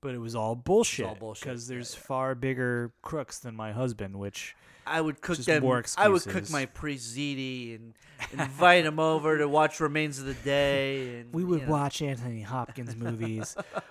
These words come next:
Speaker 1: Uh, but yeah, I mean, that's, it's, it's sort of like we'd never heard her say it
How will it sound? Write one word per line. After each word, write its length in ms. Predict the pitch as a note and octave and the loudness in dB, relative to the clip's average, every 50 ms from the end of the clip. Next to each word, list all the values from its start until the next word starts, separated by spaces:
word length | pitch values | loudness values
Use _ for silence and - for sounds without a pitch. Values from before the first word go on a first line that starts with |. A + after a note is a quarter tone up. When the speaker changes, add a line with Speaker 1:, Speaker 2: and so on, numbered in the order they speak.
| - E3+ - - | -14 -14 -6 -2
Speaker 1:
Uh, 300 | B2+ B2+ C3 C3 B2+ B2 | -2 0 0 0 -2 -4
but 220 | - E3+ E3 D3+ | -2 -2 -2 -2
yeah, 300 | E3+ D#3 B2 G2 F#2 F2 | -2 -4 -4 -4 -6 -8
I 120 | - C3 C3+ | -8 -6 -4
mean, 340 | D3 D3+ C#3+ C#3 C3+ C3 - _ _ _ _ _ _ _ _ _ | -4 -4 -4 -6 -8 -10 -14 _ _ _ _ _ _ _ _ _
that's, 400 | - D#3 D3 - - - - - _ _ | -2 -2 -2 -2 -8 -12 -12 -16 _ _
it's, 320 | D#3 C#3+ C3+ B2 - - | -6 -6 -6 -6 -10 -12
it's 240 | - E3 C#3 B2 - | -8 -8 -8 -8 -6
sort 260 | - - E3 F3 G#3 | -2 0 2 2 2
of 140 | A3 F#3 C#3 | 2 0 0
like 300 | C#3 B2 B2+ - - - | -2 -2 -2 -4 -8 -8
we'd 180 | C3+ C3+ C3+ C3 | -8 -8 -6 -6
never 300 | C#3 C#3+ D#3 D#3 D#3+ C#3 | -4 -4 -2 -2 0 0
heard 160 | C3+ D3 C#3+ | 0 0 -2
her 100 | C#3 B2+ | -2 -4
say 300 | - - C#3 C3+ C3+ C3+ C3 | -4 -2 -2 0 0 0 0
it 120 | C3 - | -2 -4